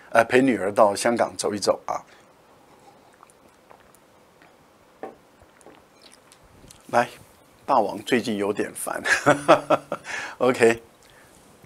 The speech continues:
嗯，孟加拉的政变，孟加拉的政变确实是跟美国有关系啊，但是孟加拉的总理现在在印度，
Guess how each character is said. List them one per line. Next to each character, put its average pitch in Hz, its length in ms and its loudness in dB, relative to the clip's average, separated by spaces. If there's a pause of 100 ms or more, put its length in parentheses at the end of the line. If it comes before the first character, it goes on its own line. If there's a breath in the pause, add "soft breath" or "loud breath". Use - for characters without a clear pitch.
嗯， 117 420 0
孟 160 220 4
加 139 200 6
拉 131 240 8
的 104 300 4
政 120 240 2
变， 120 180 6 (720 soft breath)
孟 196 260 6
加 156 280 8
拉 147 300 8
的 113 520 8 (200 loud breath)
政 139 240 4
变 107 720 4
确 - 200 6
实 - 180 -2
是 - 180 -2
跟 127 160 4
美 113 220 -2
国 104 440 -2 (420 soft breath)
有 101 120 -4
关 110 180 -2
系 110 220 -4
啊， 92 220 2 (640 soft breath)
但 196 160 8
是 175 280 6 (1800 soft breath)
孟 220 220 6
加 170 240 10
拉 170 220 10
的 117 260 8
总 120 340 0
理 113 220 -4 (480)
现 147 240 6
在 127 160 8
在 104 460 0
印 127 180 2
度， 113 180 0